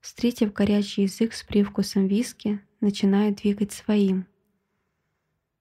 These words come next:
Захват пальцев на затылке становится жёстче. Ему нравится? Мне очень, очень нравится. Тело становится гибким, а внутри всё горит.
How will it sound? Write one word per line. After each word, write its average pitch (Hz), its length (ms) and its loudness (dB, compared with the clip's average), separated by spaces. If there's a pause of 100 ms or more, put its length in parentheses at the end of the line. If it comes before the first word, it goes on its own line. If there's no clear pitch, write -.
(680)
Захват 220 500 -2
пальцев 214 540 -2
на 202 80 4
затылке 220 560 -2
становится 202 640 0
жёстче. 208 640 -2 (840)
Ему 202 180 6
нравится? 202 720 0 (1160)
Мне 208 260 4
очень, 202 500 0 (580)
очень 208 420 2
нравится. 190 680 -2 (1000)
Тело 196 280 4
становится 190 640 0
гибким, 202 680 -2 (220)
а 196 60 2
внутри 190 400 2
всё 202 200 -4
горит. 196 520 -2